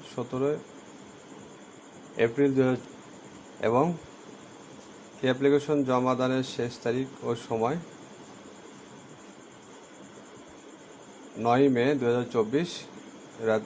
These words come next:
বারোটা পর্যন্ত। আবেদনকারীকে নির্ধারিত এক, এক হাজার টাকা ফি প্রদান করতে হবে। নির্ধারিত ফি পরিশোধ না করলে আবেদনটি বাতিল বলে গণ্য হবে। আহ,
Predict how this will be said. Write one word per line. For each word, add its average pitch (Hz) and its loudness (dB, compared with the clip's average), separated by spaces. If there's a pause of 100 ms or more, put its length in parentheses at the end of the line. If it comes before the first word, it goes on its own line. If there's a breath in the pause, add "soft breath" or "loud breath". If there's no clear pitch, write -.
বারোটা 113 4
পর্যন্ত। 117 -4 (180)
আবেদনকারীকে 123 2
নির্ধারিত 123 0
এক, 117 2 (180)
এক 127 -2
হাজার 123 2 (140)
টাকা 123 2 (200)
ফি 127 -4
প্রদান 120 -2
করতে 110 -4
হবে। 107 2
নির্ধারিত 151 0 (120)
ফি 160 0
পরিশোধ 139 4
না 135 4
করলে 135 4
আবেদনটি 120 0
বাতিল 120 2
বলে 113 0
গণ্য 107 0
হবে। 107 2
আহ, 175 2